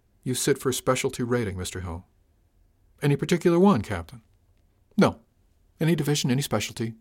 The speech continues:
Within six months at the end of the contest, you will sit for the test in that rating." "I don't have to pass it, sir." I shook my head. "No, Mister Hill. You just have to sit for the exam."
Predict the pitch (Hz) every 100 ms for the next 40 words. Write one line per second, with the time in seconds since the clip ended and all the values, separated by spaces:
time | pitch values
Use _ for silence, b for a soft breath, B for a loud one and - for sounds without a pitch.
0 | _ - 131 117 165 160 156 147 143 127
1 | 135 135 131 131 117 113 113 107 101 104
2 | 127 135 - 131 - 110 107 117 113 110
3 | 104 104 - 104 98 - _ _ _ _
4 | _ _ _ _ _ _ _ _ _ _
5 | _ _ _ 135 131 143 147 139 202 -
6 | - 104 98 _ _ _ _ _ - 107
7 | - 110 107 107 87 B B B 151 147
8 | - 110 110 117 _ _ - 113 123 120
9 | 127 123 - 127 - 120 117 113 117 98